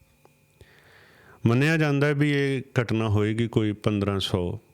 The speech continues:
ਬੱਤੀ ਈਸਵੀ ਦੇ ਲਾਗੇ ਦੀ, ਜਦੋਂ ਸੰਗ ਨੂੰ ਲੈ ਕੇ ਜਾ ਰਹੇ ਸਨ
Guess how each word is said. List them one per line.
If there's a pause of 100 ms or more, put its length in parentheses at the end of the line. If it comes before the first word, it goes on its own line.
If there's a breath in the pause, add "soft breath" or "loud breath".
(920)
ਬੱਤੀ
ਈਸਵੀ
ਦੇ
ਲਾਗੇ
ਦੀ, (760)
ਜਦੋਂ
ਸੰਗ
ਨੂੰ
ਲੈ
ਕੇ
ਜਾ
ਰਹੇ
ਸਨ